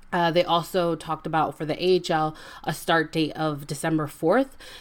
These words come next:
That's still the target date, even though it's most likely gonna be moved to mirror whatever the N H L plans to do.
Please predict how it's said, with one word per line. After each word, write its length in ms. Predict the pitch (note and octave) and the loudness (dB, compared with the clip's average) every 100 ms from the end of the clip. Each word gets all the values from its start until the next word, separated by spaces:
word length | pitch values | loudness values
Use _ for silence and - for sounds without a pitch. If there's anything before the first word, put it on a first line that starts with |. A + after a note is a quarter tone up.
| - - | -16 -2
That's 320 | D#3 D#3 - | 0 0 -4
still 640 | - - - - G#3 A3+ A3+ | -10 -10 -10 0 4 4 4
the 140 | A3+ | 0
target 480 | - G#3+ G#3 G#3+ F#3+ | 0 0 2 0 2
date, 260 | G#3 G#3 | 2 2
even 360 | F#3 F#3 F3+ F3 | 0 2 4 4
though 440 | E3 D#3+ D#3+ D#3+ - | 2 4 2 0 -2
it's 280 | D#3+ - | -4 -2
most 260 | F3 E3 D#3 | 0 0 2
likely 260 | E3 E3+ E3 | 0 0 0
gonna 160 | D#3+ | 0
be 140 | D#3 D3+ | 2 4
moved 480 | D3+ D3+ E3 E3+ - - - - | 6 6 6 2 -12 -20 -20 -12
to 280 | - F3+ E3+ | -4 2 4
mirror 600 | E3 E3 E3 D#3+ D#3 D3 | 4 6 6 4 0 -4
whatever 640 | D3 E3 - D#3+ D#3 D3 D3 | -2 -4 0 0 2 0 0
the 240 | D3+ - | -2 -2
N 120 | D#3+ | 0
H 200 | D#3 D3+ | 0 -2
L 200 | C#3+ C#3 | -4 -4
plans 480 | D3 - D3 D3 C#3 | -6 -4 -2 -2 -4
to 160 | - D3 | -6 -4
do. 400 | C#3+ C#3 - | -4 -6 -10